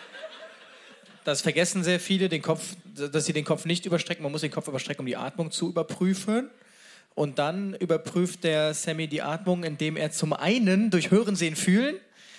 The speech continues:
ähm, er hört, ob er etwas hört, also Atmung. Ähm, was denn?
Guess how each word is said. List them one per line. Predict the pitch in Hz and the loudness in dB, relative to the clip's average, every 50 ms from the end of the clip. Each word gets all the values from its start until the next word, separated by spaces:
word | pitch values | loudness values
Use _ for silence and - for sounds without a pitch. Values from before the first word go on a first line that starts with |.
| - - - - - _ _ _ - | -20 -20 -20 -20 -20 _ _ _ -2
ähm, | - 143 143 143 143 143 143 143 - - - | 0 2 4 4 2 0 -2 -6 -8 -4 -4
er | 139 127 104 | -4 -2 0
hört, | 117 139 147 165 202 233 - - | 2 4 4 4 4 2 0 -2
ob | 156 - | -4 -4
er | 127 120 | -4 -6
etwas | 120 - 117 - - | -8 -8 -10 -10 -6
hört, | 120 117 120 156 247 285 - - - - - | -4 -2 -2 -2 -2 -4 -10 -20 -18 -10 -8
also | - - 123 | -8 -6 -6
Atmung. | - 107 113 113 - 175 185 208 - _ - - - - - - _ _ - - | -8 -8 -10 -10 -10 -10 -10 -10 -12 _ -14 -14 -14 -14 -14 -18 _ _ -12 -4
Ähm, | - 143 143 139 135 135 143 - - _ _ _ _ _ _ _ _ _ | 0 2 2 2 2 0 -4 -10 -20 _ _ _ _ _ _ _ _ _
was | 131 127 - | -10 -8 -8
denn? | 196 208 | -8 -10